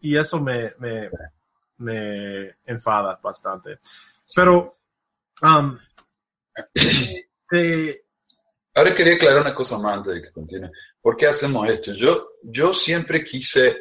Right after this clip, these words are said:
Speaker 2: porque yo dije, yo como miembro de la iglesia, estuve en la iglesia por más de veinte años, y nunca había escuchado de muchísimas de estos problemas en la historia de la iglesia.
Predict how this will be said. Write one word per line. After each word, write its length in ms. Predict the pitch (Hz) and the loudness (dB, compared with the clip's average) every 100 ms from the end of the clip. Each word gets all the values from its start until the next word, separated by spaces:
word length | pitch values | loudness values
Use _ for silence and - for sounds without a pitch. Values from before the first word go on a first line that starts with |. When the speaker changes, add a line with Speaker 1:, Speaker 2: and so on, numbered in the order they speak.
| - _ _ _ | -12 _ _ _
Speaker 2:
porque 240 | - 131 | -6 -4
yo 140 | 139 185 | 0 2
dije, 460 | 180 - 120 - | 2 2 0 0
yo 180 | 113 165 | -4 -4
como 220 | 170 170 127 | -2 -2 0
miembro 300 | 123 131 123 | 0 2 2
de 60 | 107 | 2
la 60 | |
iglesia, 300 | 98 107 107 | 0 -2 -4
estuve 220 | - 107 | -8 -6
en 40 | 101 | -4
la 40 | 92 | -4
iglesia 240 | 95 95 | -6 -8
por 220 | 82 78 71 _ _ _ _ _ - - _ _ _ _ | -8 -10 -10 _ _ _ _ _ -20 -20 _ _ _ _
más 180 | - 92 | -4 0
de 80 | 90 | 0
veinte 340 | 90 87 90 | 0 -4 -2
años, 320 | 85 80 78 - - - - | -2 -2 -6 -10 -16 -18 -14
y 100 | - | -2
nunca 300 | 107 139 139 | 2 2 4
había 180 | 120 131 | 6 6
escuchado 760 | 127 104 101 123 110 98 - - - | 2 -2 2 6 6 6 2 -6 -20
de 200 | - 101 | -10 -6
muchísimas 580 | 98 92 117 117 110 98 | -4 -2 -2 0 -2 -2
de 60 | |
estos 200 | 90 - | -4 -10
problemas 480 | 82 78 82 85 80 - _ _ - | -4 -2 0 0 -2 -4 _ _ -4
en 100 | 85 | 0
la 60 | 80 | 0
historia 320 | 78 82 82 | 0 0 2
de 60 | |
la 80 | 78 | 0
iglesia. 320 | 67 - - | -4 -8 -12